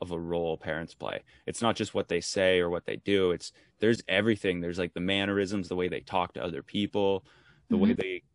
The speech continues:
Speaker 1: conduct themselves. I didn't know it was that many things they took
Speaker 2: Yeah.
Speaker 1: from the people they're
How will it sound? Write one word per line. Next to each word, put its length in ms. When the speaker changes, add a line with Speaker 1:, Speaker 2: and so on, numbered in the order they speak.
Speaker 1:
conduct 400
themselves. 420
I 80
didn't 340
know 360
it 80
was 240
that 320
many 400
things 680
they 140
took 460
Speaker 2:
Yeah. 260
Speaker 1:
from 380
the 80
people 320
they're 440